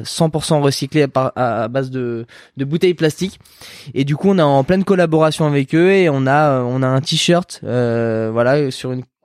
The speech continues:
qui sortira en collaboration avec un design, euh, spécifiquement conçu par Pierre Ambroise, euh, dans l'optique de Paris deux mille vingt-quatre, donc un, une belle collaboration. Et, euh, ce t-shirt-là sera disponible à la précommande le vingt-huit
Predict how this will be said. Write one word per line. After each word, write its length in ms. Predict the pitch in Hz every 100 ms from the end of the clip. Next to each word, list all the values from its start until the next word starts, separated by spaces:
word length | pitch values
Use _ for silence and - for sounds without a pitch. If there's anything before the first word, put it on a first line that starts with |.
| _ -
qui 100 | -
sortira 640 | 156 139 - 143 147 151
en 140 | 139
collaboration 640 | 131 143 139 135 123 131 156
avec 160 | 139 135
un 140 | 127
design, 480 | 135 135 143 151 139
euh, 180 | 120 117 - - - _
spécifiquement 720 | - 160 - 160 160 156 151
conçu 360 | - 156 - 156
par 160 | 143
Pierre 180 | - 143
Ambroise, 520 | 139 135 131 156 160 -
euh, 580 | 123 123 120 117 113 113
dans 120 | 123
l'optique 320 | 131 135 147
de 100 | 135
Paris 320 | 127 147 156
deux 80 | 151
mille 160 | 147 135
vingt-quatre, 400 | 135 123 135 147
donc 180 | 123 120
un, 300 | 117 113 107 - - -
une 140 | 143
belle 180 | 180 196
collaboration. 720 | 202 170 156 151 147 151 175 _ _ _ -
Et, 720 | 127 135 135 127 127 131 127 120
euh, 120 | 123
ce 140 | - 131
t-shirt-là 520 | - 135 131 143 151
sera 200 | - 135
disponible 420 | 131 - 147 147
à 40 | 127
la 100 | 120
précommande 460 | 139 139 135 143
le 160 | 120 120
vingt-huit 720 | 135 180 202 - 175 160